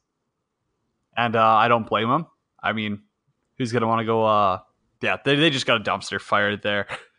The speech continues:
One of the guys who I thought was kind of interesting, that Matt Thiessen from the M J,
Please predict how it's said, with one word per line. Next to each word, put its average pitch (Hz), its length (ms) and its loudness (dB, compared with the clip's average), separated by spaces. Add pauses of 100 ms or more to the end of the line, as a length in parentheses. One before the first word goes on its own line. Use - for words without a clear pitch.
(240)
One 160 140 4
of 233 60 0
the 254 60 2
guys 160 400 0
who 143 160 -2
I 131 160 4
thought 156 240 2
was 147 120 -8
kind 151 200 0
of 123 100 -4
interesting, 147 800 -4 (920)
that 147 380 2
Matt 156 280 0
Thiessen 156 480 -4 (640)
from 143 240 2
the 127 140 0
M 139 180 0
J, 127 300 -2